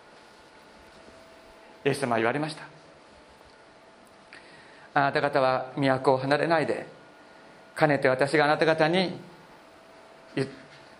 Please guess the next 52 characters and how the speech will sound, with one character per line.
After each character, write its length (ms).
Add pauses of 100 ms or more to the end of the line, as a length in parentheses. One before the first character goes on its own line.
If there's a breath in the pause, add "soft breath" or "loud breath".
(140)
告 180
げ 60
て 140
い 60
た 120
父 220
の 60
約 220
束 220
を 60
待 140
て。 140 (1120)
あ 100
な 80
た 100
方 160
は 80
聖 240
霊 120
に 100
よ 100
っ 20
て 420 (920 loud breath)
バ 80
プ 60
テ 100
ス 100
マ 100
さ 120
れ 100
る。 80 (1080)
あ 80
な 80
た 80
方 180
は 60
聖 200
霊 140
に 100
よ 80
っ 20
て 120
満 120
た 100
さ 140
れ 80
る」 60
と 60
言 100
わ 60
れ 60
た。 180